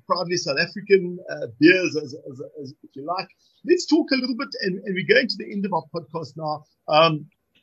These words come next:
Soft Power Index, brand South Africa, ranked thirty-seventh in the world. Just a, a, a one minute on, on that. Uh, I know it was a very robust study, seventy-five thousand people, a hundred countries. So again, it's a big data set. Let's just talk a little bit about South Africa.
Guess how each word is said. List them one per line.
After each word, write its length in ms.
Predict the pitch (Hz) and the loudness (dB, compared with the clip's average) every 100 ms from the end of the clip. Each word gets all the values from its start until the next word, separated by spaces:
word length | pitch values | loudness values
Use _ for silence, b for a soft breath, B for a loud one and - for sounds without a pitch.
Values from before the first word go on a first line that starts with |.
| - - | -20 -14
Soft 340 | - 233 - | 0 2 2
Power 240 | 208 220 214 | 4 4 4
Index, 460 | 208 190 202 202 - - | 0 6 6 6 -8 -4
brand 380 | 147 175 208 196 | 2 2 2 -2
South 200 | 196 190 | -4 -2
Africa, 320 | 190 208 - 175 | -6 -6 -6 -4
ranked 280 | 156 196 - | -6 -10 0
thirty-seventh 520 | 202 196 202 202 190 | 0 0 -4 -4 -4
in 120 | 190 170 | -8 -6
the 80 | |
world. 300 | 160 170 240 - b - | 0 2 2 0 b -2
Just 240 | 349 - | -2 6
a, 200 | 302 269 226 220 | 8 8 2 0
a, 40 | 208 | 2
a 20 | |
one 280 | 151 196 214 | 6 6 6
minute 280 | 208 226 220 220 - | 4 2 -2 -2 0
on, 260 | 196 202 - | -2 -2 -2
on 160 | 196 190 | 0 4
that. 220 | 185 277 - b b - | 4 4 -4 b b 4
Uh, 260 | 151 151 175 | 6 6 4
I 80 | 160 | 6
know 160 | 180 | 6
it 120 | 220 | 4
was 140 | 208 151 | -2 -6
a 80 | 135 | -6
very 300 | 170 214 151 | -4 -4 2
robust 460 | 139 160 185 170 - | 4 4 2 -2 -8
study, 440 | - 196 208 196 - | -6 -4 -2 -6 -10
seventy-five 600 | - 226 208 202 214 196 190 | -10 -6 -2 0 0 0 2
thousand 300 | 202 180 165 190 | 0 0 -4 -6
people, 260 | 196 190 | -6 -6
a 60 | 165 | -4
hundred 380 | 170 190 190 - | -2 -2 -4 -4
countries. 560 | 202 196 214 202 - _ | -4 -4 -8 -14 -16 _
So 180 | - 185 | 2 4
again, 300 | 156 170 208 | 4 4 4
it's 140 | 180 | 4
a 40 | 135 | 0
big 180 | 196 196 | -2 2
data 300 | 156 196 226 | 4 4 0
set. 260 | - 285 - b b | -6 -10 -12 b b
Let's 200 | 165 175 | 0 0
just 180 | 262 - | 0 -4
talk 180 | 254 220 | -10 -10
a 40 | |
little 160 | 226 208 | -10 -6
bit 80 | 220 | -4
about 260 | 202 202 | -2 -2
South 160 | 214 208 | -4 -6
Africa. 300 | 202 240 285 | -6 -8 -14